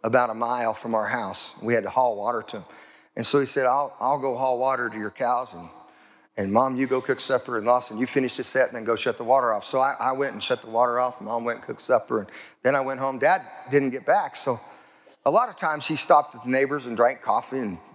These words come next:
shot the breeze <laughs> with them. So we just went ahead and ate, and then he still wasn't there, so we called the neighbors. They said, "No, he's not here."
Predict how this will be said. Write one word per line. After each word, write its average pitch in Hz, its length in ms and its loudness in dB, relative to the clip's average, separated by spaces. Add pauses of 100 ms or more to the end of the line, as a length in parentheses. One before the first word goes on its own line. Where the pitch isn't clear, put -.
(540)
shot 131 280 4
the 104 60 -16
breeze 120 340 0
<laughs> - 0 -
with - 200 -8
them. 147 100 -4
So - 420 2 (1200)
we 147 140 8
just 143 200 0
went 143 140 -2
ahead 135 200 -2
and 123 100 -6
ate, 175 260 2
and 127 80 -10
then 131 80 0
he 131 60 0
still 139 240 0
wasn't 127 320 0
there, 160 140 0
so 143 160 -2
we 127 100 0
called 135 300 2
the 123 40 -8
neighbors. 165 320 -4
They 139 100 -2
said, 139 200 -2
"No, 139 160 4
he's 135 140 -4
not 127 180 0
here." 143 260 -4